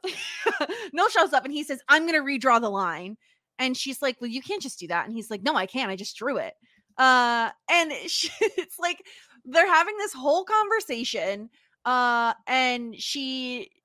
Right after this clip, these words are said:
she does, like, say to Noel that, like, "You were right. I shouldn't have, like, vented to you so much about Ben." And, uh,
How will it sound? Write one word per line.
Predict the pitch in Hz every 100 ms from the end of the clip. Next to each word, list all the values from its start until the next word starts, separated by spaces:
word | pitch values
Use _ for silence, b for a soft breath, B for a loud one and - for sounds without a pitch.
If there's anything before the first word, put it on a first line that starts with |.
| -
she | - 302 269
does, | 254 277 311 311
like, | 311 277 - -
say | 233 254 240
to | 254
Noel | 233 196 185
that, | 185 190
like, | 202 202
"You | 214 269
were | 302
right. | 233 208 208
I | 196
shouldn't | - 233 233 220
have, | 226 202 196 - _ _ _
like, | 208 196 _ _ _
vented | 196 226 226 226
to | - 202
you |
so | 190 185
much | 190 285 311
about | 262 254 240
Ben." | 247 240 240 240 - b b b _
And, | 269 277 262 254 254 240 - _ _ _ _ -
uh, | 269 262 247 240